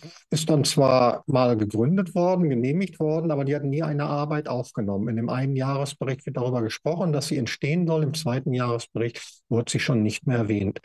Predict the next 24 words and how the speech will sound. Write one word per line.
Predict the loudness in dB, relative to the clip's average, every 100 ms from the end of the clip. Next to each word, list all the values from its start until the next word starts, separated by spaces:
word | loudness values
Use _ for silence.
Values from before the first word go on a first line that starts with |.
| -18 _ _
So, | -2 0 2 2
wer | 2 2 2
war | 0
noch | 0 0 -2 -6 _
bei | -6
Transparency | -2 -2 -2 -2 -2 -2 -2
International? | -2 0 0 -2 -2 0 0
Zum | -2 -2
Beispiel | 0 -2 -2 0
Justus | 0 -2 -6 -8
P. | -4 -4
Hoffmann. | -2 -4 -4 -4 -6 -14 _ -4
Wer | -2 0
war | 0
noch | 0 0 -4 -6
bei | -4
Transparency | -2 -2 0 0 0 0 -2
International? | 0 0 -2 -2 0 0 -2 -6 -12 _
Zum | -4 -2
Beispiel | 0 -2 -4 -6 -4 -2 0 -2
der | -2 -2 -2
Rechtsprofessor | -4 -8 -6 -4 -2 -2 0 2 2 0 -4 -12 _ _ _
Martin | 0 2 4 2 2 2
Schwab. | 2 2 2 2 0